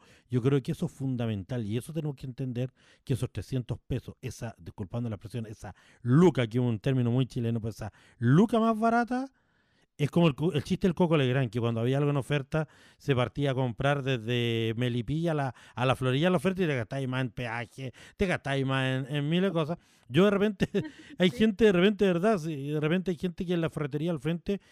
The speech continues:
Speaker 1: claro, hoy vale como, eh, no, si vale como cinco mil pesos la herramienta.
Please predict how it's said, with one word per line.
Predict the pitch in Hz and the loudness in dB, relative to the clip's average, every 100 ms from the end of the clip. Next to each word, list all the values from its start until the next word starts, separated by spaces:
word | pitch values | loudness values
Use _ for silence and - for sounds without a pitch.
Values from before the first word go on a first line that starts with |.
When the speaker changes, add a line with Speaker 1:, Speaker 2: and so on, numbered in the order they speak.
| _ | _
Speaker 1:
claro, | - 160 147 | -4 -4 -2
hoy | 113 127 | -2 -4
vale | 92 110 120 | -4 -8 -6
como, | 110 104 95 92 85 _ _ | -6 -8 -6 -8 -10 _ _
eh, | - 92 | -16 -14
no, | 95 - | -12 -10
si | 127 | -6
vale | 110 | -4
como | 113 98 | -6 -6
cinco | - 120 87 | -8 -10 -4
mil | 131 131 | -6 -4
pesos | 151 160 | -4 -2
la | 151 | -2
herramienta. | 147 175 165 - | 0 0 -2 -4